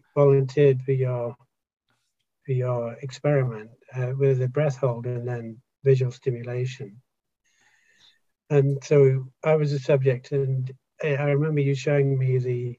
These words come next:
subtraction data straight away when I got out of the scanner. For me, that was the, um, perhaps the most exciting thing I've ever seen in my life. And I remember on that occasion, um,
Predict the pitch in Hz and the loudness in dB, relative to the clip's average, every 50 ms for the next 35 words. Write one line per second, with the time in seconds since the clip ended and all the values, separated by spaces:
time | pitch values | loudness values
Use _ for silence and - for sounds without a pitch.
0 | _ _ - - 135 127 - 147 135 - 127 - - 143 127 120 120 120 - 127 | _ _ -14 -12 -12 -6 -6 -6 -6 -6 -8 -8 -6 -4 -4 -4 -6 -8 -6 -6
1 | 123 123 127 - - 127 120 117 - - - - 135 131 127 127 123 127 120 120 | -6 -6 -8 -8 -10 -10 -10 -10 -14 -18 -8 -4 -4 -2 -2 -4 -6 -6 -6 -6
2 | 120 123 120 117 117 117 - _ _ _ _ _ _ 131 127 135 131 127 123 120 | -8 -10 -10 -10 -12 -16 -18 _ _ _ _ _ _ -8 -4 -2 -2 -2 -2 -4
3 | 123 123 123 117 120 120 - - 170 147 135 113 110 110 113 117 - _ _ _ | -8 -10 -12 -12 -12 -16 -10 -6 -2 -2 -2 -2 -4 -8 -12 -18 -20 _ _ _
4 | _ _ _ _ _ _ _ _ _ _ - 165 151 175 202 220 214 196 156 151 | _ _ _ _ _ _ _ _ _ _ -2 2 4 6 8 8 8 8 8 8
5 | 147 139 147 151 147 135 - - 147 143 139 135 131 127 127 - _ _ _ _ | 6 6 4 2 0 -2 -2 0 0 2 2 2 0 -2 -6 -10 _ _ _ _
6 | _ _ _ _ _ _ _ _ _ _ - 151 139 131 127 123 127 127 123 120 | _ _ _ _ _ _ _ _ _ _ -2 0 0 0 0 0 -2 -4 -6 -6
7 | 123 - _ _ _ _ _ _ _ _ _ _ _ _ _ _ 156 151 151 - | -8 -14 _ _ _ _ _ _ _ _ _ _ _ _ _ _ -2 -2 -2 -2
8 | - 147 143 139 139 131 160 147 - 151 139 135 131 131 127 131 135 131 131 131 | 0 2 4 4 4 2 -2 -2 0 0 0 2 0 -2 -2 -2 -2 -2 0 -2
9 | 123 123 127 123 123 131 127 - 139 127 117 - - 113 113 117 131 156 147 - | -2 -4 -4 -6 -8 -8 -6 -4 -4 -4 -4 -6 -12 -18 -10 -8 -6 -4 -4 -6
10 | 98 98 127 131 - _ _ _ _ _ _ _ _ _ _ _ _ _ _ _ | -8 -12 -16 -20 -20 _ _ _ _ _ _ _ _ _ _ _ _ _ _ _
11 | _ - 147 139 143 143 143 143 143 165 175 175 156 147 135 - - _ _ - | _ -2 0 2 2 2 2 2 0 0 -2 0 0 0 -2 -2 -8 _ _ -2
12 | 147 147 147 156 175 190 202 190 - - 147 127 120 117 123 - 113 101 98 110 | 0 0 0 2 2 0 0 0 2 2 0 2 2 -2 -6 -10 -14 -18 -18 -20
13 | 117 - _ _ _ _ _ _ _ _ _ _ _ _ _ _ - 147 139 135 | -20 -20 _ _ _ _ _ _ _ _ _ _ _ _ _ _ -4 0 2 2
14 | 131 127 131 127 127 | 4 2 2 0 -2